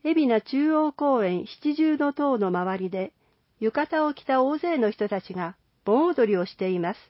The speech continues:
二枚目、ステージにエビーニャ、あゆころちゃん、佐野丸とマイクを持った人がいます。写真終わり。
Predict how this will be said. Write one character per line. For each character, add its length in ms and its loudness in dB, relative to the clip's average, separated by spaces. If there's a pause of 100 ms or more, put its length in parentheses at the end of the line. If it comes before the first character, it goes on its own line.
(1800)
二 140 4
枚 240 2
目、 260 -2 (600)
ス 40 -20
テ 200 0
ー 60 -2
ジ 120 0
に 260 0 (340)
エ 120 0
ビ 220 2
ー 40 2
ニ 140 0
ャ、 140 -6 (260)
あ 140 2
ゆ 120 0
こ 140 0
ろ 140 2
ち 140 -4
ゃ 100 2
ん、 100 -6 (320)
佐 100 0
野 140 2
丸 240 0
と 300 -2 (240)
マ 160 0
イ 80 -4
ク 120 0
を 80 6
持 120 2
っ 60 -8
た 180 -4
人 240 -6
が 100 -4
い 100 -4
ま 140 -4
す。 60 -14 (1000)
写 220 -6
真 300 -2
終 160 -4
わ 160 0
り。 220 -4